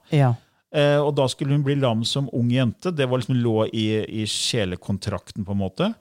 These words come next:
Speaker 1: Mm.
Speaker 2: Og det her var på nitten tyve-tallet, tror jeg, hvis ikke jeg husker feil. Og da satt denne jenta i en hest og kjerre,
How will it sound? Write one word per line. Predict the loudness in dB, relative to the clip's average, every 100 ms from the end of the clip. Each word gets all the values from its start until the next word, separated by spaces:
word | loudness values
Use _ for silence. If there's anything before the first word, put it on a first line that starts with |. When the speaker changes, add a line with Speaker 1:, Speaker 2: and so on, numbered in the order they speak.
| _ 2
Speaker 1:
Mm. | 4 4
Speaker 2:
Og | 2 0
det | 2
her | 2 0
var | -2
på | -2
nitten | -2 -4 -6 -20 -12
tyve-tallet, | -8 -6 -6 -6 -6 -6
tror | -6 -4
jeg, | -4
hvis | -6
ikke | -6 -4
jeg | -4
husker | -6
feil. | -2 0 0
Og | -2
da | 0 0
satt | -2 -8 -8 -8 -8
denne | -6 -2
jenta | -2 -4 -4
i | -4 -2 -4
en | -4
hest | -6 -8 -8
og | -4
kjerre, | -2 0 -2